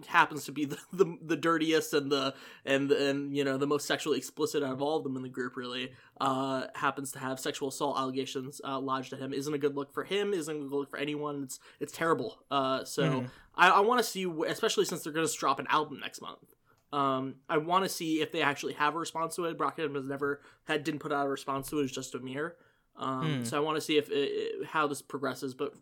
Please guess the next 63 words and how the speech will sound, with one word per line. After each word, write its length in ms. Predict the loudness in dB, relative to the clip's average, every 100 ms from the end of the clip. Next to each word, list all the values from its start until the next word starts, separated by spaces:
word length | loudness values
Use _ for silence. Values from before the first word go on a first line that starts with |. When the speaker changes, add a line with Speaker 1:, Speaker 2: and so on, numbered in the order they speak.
| 2
Speaker 1:
as 160 | 2
of 100 | 2
now, 200 | 2 2
it 80 | 2
just 140 | -2 -4
looks 180 | -2
like 260 | -4 -4 -10 _ _ _ _ -2
they're 140 | -2
just 160 | -2 -6
gonna, 220 | -8 -10 -16 -20 _ _
like, 200 | -12 -8
forget 240 | -8 -4 0
about 220 | 2 2
it, 160 | 0
which 180 | -2 -2
I 80 | -2
don't 100 | 0
know 80 | -2
is 140 | -4
the 100 | -6
right 180 | -6 -8
thing 160 | -10 -10
to 60 |
do. 240 | -6 -6 -6 -10 _ _
I 60 | -8
don't 140 | -8
think 120 | -8 -8
at 80 | -6
all 280 | -4 -2
it 80 | -2
is. 180 | -2 -4
I 60 | -6
think 200 | -8 -8
they 100 | -6
need 100 | -6
to 60 |
say 160 | -6 -8
something 240 | -6 -4
about 220 | -2 0 0
it. 160 | -2 -10 _ _ -10
Um, 320 | -6 -4 -6
and 80 | -6
they 80 | -4
need 180 | -6
to 60 | -4
kinda 180 | -6 -6
address 360 | -8 -8 -6
it 80 | -8
and 80 | -8
kinda 160 | -10 -10
have 140 | -10
an 80 | -12 -12
open 180 | -12 -14
forum 260 | -12 -8
with 100 | -8
their 80 | -10
fans. 360 | -12 -8 -8 -6 -8 _ _ _ _
Uh, 180 | -4 -4
'cause 120 | -4
their 100 | -4
fan 220 | 2 2 4
group 160 | 2
is, 200 | 2 0